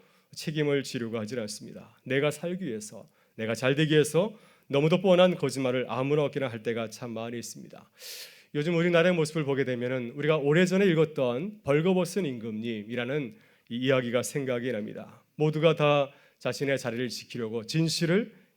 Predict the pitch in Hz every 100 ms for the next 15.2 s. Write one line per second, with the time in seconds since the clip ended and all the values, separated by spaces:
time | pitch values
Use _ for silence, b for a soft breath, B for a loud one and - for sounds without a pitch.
0 | - 135 127 131 120 117 113 - 170 113
1 | - 107 104 - - 160 170 170 - 180
2 | 175 170 123 120 120 127 - - - _
3 | _ _ - 156 165 170 160 107 B B
4 | B B B - 170 170 151 156 147 120
5 | 123 131 110 120 117 113 - 113 147 147
6 | 160 156 165 165 175 156 143 135 131 208
7 | B B - 120 113 120 139 - - 135
8 | 135 123 - 147 147 156 - 117 113 101
9 | - _ B B B B B 156 170 202
10 | 202 151 120 _ - - 175 220 196 202
11 | 214 160 135 127 117 113 120 - 165 190
12 | 185 190 165 143 131 131 123 139 123 120
13 | 131 120 117 - 151 156 202 - 113 110
14 | 113 95 160 190 214 220 214 196 185 170
15 | 170 214